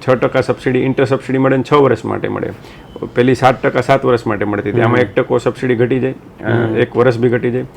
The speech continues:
Speaker 1: અને કેટેગરી, અ, થ્રીમાં છો તો તમને
Speaker 2: હમ.
Speaker 1: પાંચ ટકા ઇન્ટરેસ્ટ સબસિડી મળે અને પાંચ વર્ષ માટે મળે,
Speaker 2: હમ.
Speaker 1: એટલે એક વર્ષ અને એક ટકો ઘટી જાય.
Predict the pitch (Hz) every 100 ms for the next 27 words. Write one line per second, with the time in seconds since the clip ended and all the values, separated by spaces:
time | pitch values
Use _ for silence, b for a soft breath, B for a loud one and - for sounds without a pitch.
0 | B B B - 120 113 123 139 131 131
1 | - - 135 123 120 131 147 131 113 101
2 | 101 98 123 127 127 127 117 127 123 143
3 | 135 131 131 135 127 - 131 131 135 131
4 | 127 143 143 123 113 110 92 95 95 90
5 | - B B 135 120 117 113 - - 139
6 | - - 123 135 131 123 117 120 113 107
7 | 98 98 98